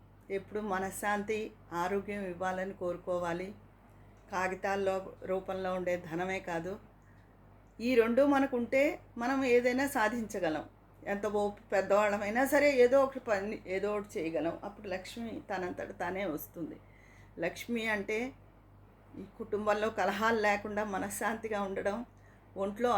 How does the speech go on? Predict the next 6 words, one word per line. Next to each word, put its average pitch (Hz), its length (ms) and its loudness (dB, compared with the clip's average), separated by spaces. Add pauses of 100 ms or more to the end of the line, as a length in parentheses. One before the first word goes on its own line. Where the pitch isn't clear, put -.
(140)
ఆరోగ్యంగా 208 560 0 (100)
ఉండడం, 165 300 -4 (300)
అదే 185 180 0 (100)
అసలైన 196 440 -4
లక్ష్మి 180 340 -10
అండి. - 180 -10